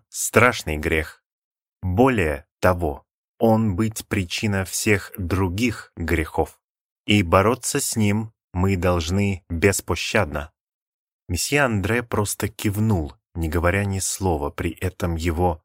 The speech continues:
взгляд, обращённый на преступницу, был так тяжёл, что мог придавить не хуже могильной плиты.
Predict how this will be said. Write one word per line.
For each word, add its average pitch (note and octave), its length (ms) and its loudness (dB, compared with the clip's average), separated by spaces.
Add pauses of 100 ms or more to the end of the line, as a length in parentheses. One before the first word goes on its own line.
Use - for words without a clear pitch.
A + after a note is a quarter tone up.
(100)
взгляд, E2+ 680 -2 (200)
обращённый G2+ 720 0
на G2 200 -2
преступницу, G2+ 1000 -4 (360)
был E2 260 -2
так - 380 -4
тяжёл, F#2 600 -2 (180)
что - 300 -2
мог G#2+ 300 0
придавить F#2+ 640 -2
не F#2 80 -2
хуже G2 480 -2 (240)
могильной F#2 640 0
плиты. F2 600 -4